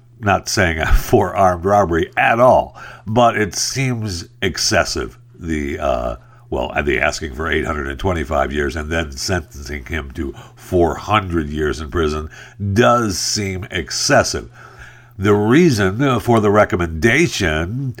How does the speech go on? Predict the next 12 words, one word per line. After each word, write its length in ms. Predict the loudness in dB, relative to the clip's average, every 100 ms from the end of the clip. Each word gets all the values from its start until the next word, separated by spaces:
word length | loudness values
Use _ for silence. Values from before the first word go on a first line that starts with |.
| -16 -20 -4
was 340 | 2 2 4
that 120 | 4
he 100 | 4
didn't 260 | 4 0 0
want, 560 | 2 2 2 -6 -12 -6
the 100 | 0
prosecutor 560 | 2 2 0 0 2
at 100 | 0
the 80 | -4
time, 360 | -4 -4 -4 -8
Peter 420 | -4 0 0 -2
Magrino, 880 | -4 -6 -4 -6 -6 -6 -6 -6